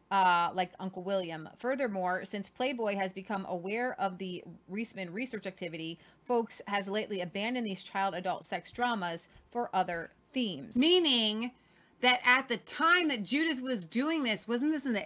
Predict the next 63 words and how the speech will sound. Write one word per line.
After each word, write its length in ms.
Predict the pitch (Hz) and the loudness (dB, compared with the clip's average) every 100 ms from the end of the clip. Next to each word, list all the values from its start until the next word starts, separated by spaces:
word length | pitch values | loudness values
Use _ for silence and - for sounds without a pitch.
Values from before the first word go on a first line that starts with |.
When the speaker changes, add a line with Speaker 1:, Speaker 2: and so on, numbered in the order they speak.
| - | -4
Speaker 2:
eighties? 600 | 202 240 311 - 240 - | -4 -4 -4 -4 -8 -4
Speaker 1:
Well, 80 | 196 | -2
this 160 | 240 | 0
came 160 | - 254 | 0 0
out 140 | 214 | 2
in 60 | 202 | 0
nineteen 260 | 190 196 | -4 -4
eighty-five, 760 | 170 180 185 180 160 165 175 233 | -6 -6 -2 2 6 4 2 -4
this 180 | 202 190 | -6 -6
report 340 | 185 196 180 | -8 -6 -6
did. 340 | 170 131 151 - | -6 -8 -8 -10
And 180 | - 180 | -10 -8
so, 320 | - 185 - - | -4 -4 -6 -8
um, 320 | 185 175 165 | -4 -2 -2
Speaker 2:
So 200 | 160 269 | 0 2
Speaker 1:
I'm 80 | 240 | 2
guessing 360 | 202 202 208 170 | 0 -2 -6 -2
right 180 | 220 | 0
before, 480 | 214 208 220 220 208 - - | 0 -4 -2 0 0 -2 -2
right 100 | 269 | 0
before 240 | 349 330 285 | 2 2 4
her 80 | |
report, 460 | 254 202 - 202 175 | 4 0 -2 -2 -2
I'm 100 | 180 | -4
guessing 520 | 175 170 175 160 170 - _ _ _ | -4 -4 -4 -8 -10 -14 _ _ _
Speaker 2:
What 140 | 240 294 | 0 2
Speaker 1:
that 60 | |
Speaker 2:
I'm 60 | 285 | 4
just 180 | 277 269 | 2 2
Speaker 1:
their 100 | 339 | 2
book 60 | |
Speaker 2:
saying 120 | 359 277 | 4 4
Speaker 1:
came 80 | |
Speaker 2:
is 60 | 247 | 2
Speaker 1:
out. 40 | |
Speaker 2:
these 200 | 277 277 | 2 -2
cartoons, 420 | - 285 277 240 208 | 2 2 2 -2 6
guys, 300 | 349 370 285 | 10 10 6
I'm 200 | 277 359 | 2 4
not 160 | 381 370 | 2 0
gonna 180 | 330 285 | -2 0
lie 200 | 247 214 | 2 0
to 60 | |
you. 120 | 165 - _ _ _ _ _ _ _ _ _ _ _ _ _ | -4 -12 _ _ _ _ _ _ _ _ _ _ _ _ _
And 180 | 269 254 | 2 4
you 140 | 294 | 4
may 160 | 339 339 | 4 2
say, 320 | - 320 294 285 | 4 6 6 6
"Oh, 300 | 320 214 - | 6 6 2
you 220 | 208 349 | 2 4
have 180 | 392 330 | 6 6
no 360 | 240 247 311 320 | 8 8 8 6
right 240 | 277 277 | 6 6
to 100 | 220 | 4
talk 220 | 214 254 240 | 4 4 6
about 180 | 226 | 2
this 140 | 220 202 | 2 -2
stuff 200 | 233 180 | -2 -2
if 80 | 180 | -4
you've 160 | 226 220 | -2 0
never 200 | 208 202 | 0 -2
seen 240 | - 185 | -6 -6
it." 140 | 165 | -8